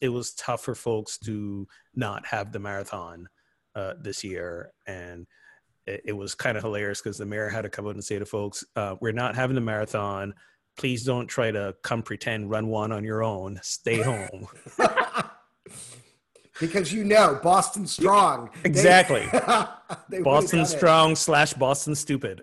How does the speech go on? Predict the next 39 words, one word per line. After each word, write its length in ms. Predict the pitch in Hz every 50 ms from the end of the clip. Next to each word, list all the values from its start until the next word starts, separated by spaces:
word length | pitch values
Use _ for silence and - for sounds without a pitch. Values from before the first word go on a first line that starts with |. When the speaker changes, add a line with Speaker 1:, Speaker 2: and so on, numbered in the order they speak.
| -
Speaker 1:
Uh, 100 | 117 110
you 220 | 110 110 - 123 120
know, 180 | 117 107 104
it's 300 | 107 110 - - - - - - - - -
thin, 220 | - 156 143 139
thin 220 | 131 - 170 151
line, 420 | 143 135 127 113 104 80 78 87 - _ _ 165 151 - -
uh, 240 | 143 123 110 104 -
thin 200 | - - 135 127
line. 260 | 120 113 101 95 98 - - - - - -
Uh, 300 | 139 139 135 131 127 131 135
some 180 | - 170 151
folks 320 | 143 - 170 160 156 147 -
jumped 320 | - 151 143 135 139 -
in 160 | 160 135 139
on 160 | 139 127 120
Facebook 540 | 113 - - 131 131 127 - - 139 131 - -
on 140 | 117 113 113
this 180 | 117 117 -
question. 720 | - - - 123 117 117 113 - - 131 127 127 127 127 127
Uh, 160 | - 117 101
Brad 320 | 95 104 120 117 120 123
said, 460 | - - 135 120 117 113 113 110 110 - _ _ _ _ _ _ -
uh, 380 | - 110 104 101 101 98 98 - - - _ _ _ _ _ _ _ -
"It 180 | 117 113 -
feels 380 | - - - - 131 131 123 -
like 100 | 127 107
spring 280 | - - - 123 117 120
when 120 | 120 117
he's 120 | 113 -
sneezing 420 | - - 131 127 120 113 131 123 117
until 360 | 104 - - 120 117 113 110
his 160 | 110 117 104 110
glasses 380 | - 110 104 104 - - 117
fall 240 | - - 110 104 101 101
off." 420 | 101 101 110 - - - - - -
I 80 | - 135
gotta 320 | 123 117 139 139 147 131
say 580 | - - 185 170 160 143 135 131 131 127 117 -